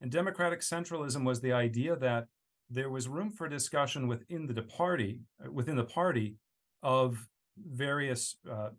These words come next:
topics, various sort of approaches. How quickly do we want to transition to communism? How, you know, how much do we need to delay it? How do we win the Civil War? Uh, things like that. And so you had this, this group,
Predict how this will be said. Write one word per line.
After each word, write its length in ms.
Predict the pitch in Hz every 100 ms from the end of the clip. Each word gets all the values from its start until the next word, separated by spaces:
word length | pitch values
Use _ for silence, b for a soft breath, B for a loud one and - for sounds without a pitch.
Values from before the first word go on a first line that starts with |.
| _ _ _ _ -
topics, 500 | - 160 139 135 -
various 440 | 113 120 120 117 -
sort 140 | 120
of 80 | 110
approaches. 720 | 107 - 170 160 151 143 139 _ _ _
How 120 | 139 104
quickly 440 | - 147 151 139
do 80 | 123
we 120 | 123
want 200 | 117 110
to 60 | -
transition 460 | 104 98 156 170
to 80 | 151
communism? 720 | - 147 147 139 131 135 135 _ _ -
How, 360 | 117 110 110 113 -
you 80 | 127
know, 160 | 107 113
how 80 | 117
much 180 | 117
do 100 | 120
we 60 | 110
need 160 | 107 101
to 60 |
delay 440 | 95 101 113 143 143
it? 120 | - _ _ _ 120
How 80 |
do 80 | 113
we 100 | 110
win 260 | 101 120 135
the 80 | 117
Civil 300 | 131 113 101
War? 400 | 127 143 139 139 _ _ _
Uh, 180 | 131 110
things 300 | 107 139 120
like 180 | 120 117
that. 240 | 196 170 160
And 140 | 147
so 320 | - 160 156 -
you 180 | 170 147
had 320 | 156 175 151
this, 220 | 135 -
this 220 | 139 117
group, 300 | - 147 151